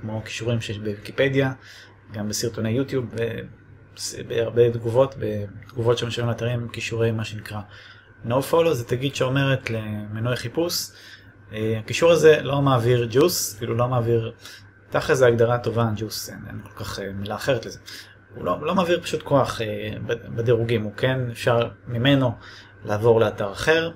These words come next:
כאילו מעביר טראפיק, אבל, אה, מנועי חיפוש, גוגל בעיקר, הם לא מתחשבים בו לצורך הדירוגים. זה ההסבר הרשמי. יש כל מיני ויכוחים ומחקרים ובדיקות שנעשו, שאומרים של-no follow כן יש השפעה.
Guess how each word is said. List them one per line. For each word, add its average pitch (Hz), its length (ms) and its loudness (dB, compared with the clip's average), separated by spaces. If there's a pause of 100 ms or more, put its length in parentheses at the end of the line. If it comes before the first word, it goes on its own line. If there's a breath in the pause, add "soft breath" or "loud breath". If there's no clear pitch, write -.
(120)
כאילו 117 200 -2
מעביר 113 460 2 (300)
טראפיק, 156 540 -4 (640 loud breath)
אבל, 104 360 0
אה, 107 140 2
מנועי 113 220 0
חיפוש, 135 480 0
גוגל 123 300 0
בעיקר, 113 380 0
הם 117 140 -4
לא 123 160 0
מתחשבים 113 560 -2
בו 110 140 -6 (600 loud breath)
לצורך 117 480 6
הדירוגים. 107 500 -2 (300)
זה 131 200 6
ההסבר 135 320 8
הרשמי. 120 480 4 (120)
יש 156 220 -2
כל 147 120 2
מיני 143 180 4
ויכוחים 143 600 -2
ומחקרים 123 640 -2
ובדיקות 117 340 -4
שנעשו, 123 340 -2 (560 loud breath)
שאומרים 120 300 0
של-no 127 480 2
follow 123 240 4
כן 131 280 4 (320)
יש 117 260 -6
השפעה. 127 520 -2